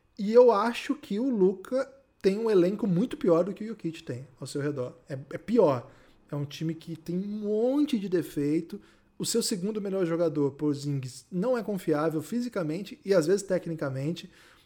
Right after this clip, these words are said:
Ao contrário do segundo melhor jogador do Denver, que é o Jamal Murray, que é um craque de bola. O melhor talento jovem do Dallas é o Jalen Brunson? Acho que é. E não,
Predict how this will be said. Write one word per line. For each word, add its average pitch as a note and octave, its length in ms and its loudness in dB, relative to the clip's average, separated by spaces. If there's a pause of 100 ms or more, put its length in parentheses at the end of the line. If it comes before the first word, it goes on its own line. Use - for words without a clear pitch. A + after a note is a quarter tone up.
(100)
Ao F#3 120 -2
contrário E3+ 360 2
do G3+ 60 -10
segundo E3+ 340 -4
melhor D3 200 0
jogador C#3+ 340 -2
do C#3 180 -8
Denver, C#3+ 460 -4
que - 160 -8
é C3+ 80 0
o C3+ 240 -2
Jamal C3+ 300 -4
Murray, C3 280 -2
que C#3 120 -8
é - 20 -2
um D#3 60 -4
craque - 420 -8
de C#3+ 60 -8
bola. C3+ 340 -2 (500)
O A3 120 -2
melhor A3+ 200 6
talento B3 360 2
jovem E3+ 400 4
do D#3+ 100 0
Dallas C#3 720 0
é E3+ 100 -4
o D#3+ 80 4
Jalen E3+ 240 2
Brunson? E3 520 -4 (400)
Acho F3+ 160 -12
que D4+ 140 -2
é. G#3+ 140 -6 (400)
E F#3+ 80 -8
não, A3+ 280 -6